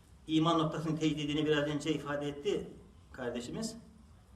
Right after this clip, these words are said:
Ben de siyasi olarak üstadın yapmış olduğu içtihatları burada ifade etmeye çalışacağım. Çünkü madem üstadımızın,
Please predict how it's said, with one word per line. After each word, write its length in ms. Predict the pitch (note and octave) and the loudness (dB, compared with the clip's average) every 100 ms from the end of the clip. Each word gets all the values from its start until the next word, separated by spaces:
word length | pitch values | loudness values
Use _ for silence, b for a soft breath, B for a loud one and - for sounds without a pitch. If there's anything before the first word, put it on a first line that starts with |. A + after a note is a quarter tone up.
| - - | -20 -8
Ben 160 | G3+ F3+ | -2 0
de 60 | |
siyasi 640 | D#3+ E3+ E3 E3 - G#3+ | 0 2 4 4 2 0
olarak 420 | D#3+ C3+ B2+ - D3+ | 0 2 -2 -4 -10
üstadın 420 | - D3+ D3+ D3+ | -4 -2 0 0
yapmış 260 | D3 D3+ | -2 -2
olduğu 180 | D3+ C#3+ | -4 -4
içtihatları 680 | C3 C3 C#3+ C3+ C#3 C#3 C#3 | -6 -6 -2 -2 0 0 0
burada 360 | B2+ B2 B2 - - | -2 -2 -4 -10 -14
ifade 260 | - B2 A#2 | -2 0 0
etmeye 220 | A#2 G#2+ | -2 -6
çalışacağım. 520 | A2+ - G#2 A#2 G2+ - - - - - B B B B - | -6 -8 -6 -4 -4 -10 -18 -20 -20 -20 B B B B -8
Çünkü 280 | D#3+ D#3 D3+ | -4 -2 4
madem 300 | D#3+ E3 D#3 | 6 6 4
üstadımızın, 720 | - D3+ D3 D3 D#3 D3+ | 2 0 2 0 2 2